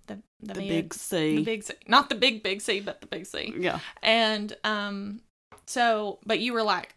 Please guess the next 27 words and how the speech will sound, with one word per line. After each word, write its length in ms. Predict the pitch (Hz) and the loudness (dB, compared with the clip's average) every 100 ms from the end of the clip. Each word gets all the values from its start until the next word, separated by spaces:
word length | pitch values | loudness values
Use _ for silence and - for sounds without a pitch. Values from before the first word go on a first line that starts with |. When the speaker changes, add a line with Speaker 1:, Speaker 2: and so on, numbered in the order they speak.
| _ | _
Speaker 1:
really 460 | 190 190 214 202 190 | -8 -2 0 -2 -4
sick. 520 | - 196 - - - _ _ _ | -6 -6 -6 -10 -20 _ _ _
Speaker 2:
Yes. 520 | 180 175 - 190 - - | -2 -2 -2 -10 -4 2
Speaker 1:
And, 680 | 220 220 208 202 196 202 - - - | 2 2 0 -2 -4 -6 -6 -10 -6
um, 360 | 202 196 196 196 | -4 -2 -4 -6
so 240 | - 247 | -2 -2
sick 300 | 254 220 202 | -2 -4 -4
that 140 | 190 | -6
you 200 | 202 190 | -6 -6
were, 460 | 185 180 175 175 175 202 _ _ _ _ | -6 -6 -8 -10 -12 -16 _ _ _ _
like, 220 | 190 - | -10 -10
worried 560 | 180 180 - - - 208 _ _ | -6 -6 -6 -6 -8 -10 _ _
about 520 | - 196 185 175 170 - _ _ - | -10 -6 -6 -4 -6 -10 _ _ 0
everything 500 | 214 196 180 - 208 - - - | 2 2 -6 -12 -16 -20 -18 -6
Speaker 2:
Yes. 300 | 185 - - | -2 -2 0
Speaker 1:
going 220 | 220 185 | -2 0
on. 200 | - 214 - - - - - - - | -4 -8 -12 -20 -20 -20 -20 -18 -6
And 140 | 220 | -4
so 60 | 214 | -2
you 160 | 214 | -2
went 120 | 208 208 | -2 -4
to 40 | |
the 80 | 262 | 0
doctor. 400 | 302 - 226 262 - _ - | 0 0 -4 -10 -12 _ -6
Speaker 2:
Right. 360 | 190 156 160 - | 0 2 0 -2
We 140 | 196 | -4
had, 480 | 185 202 196 180 | -2 -2 -2 -2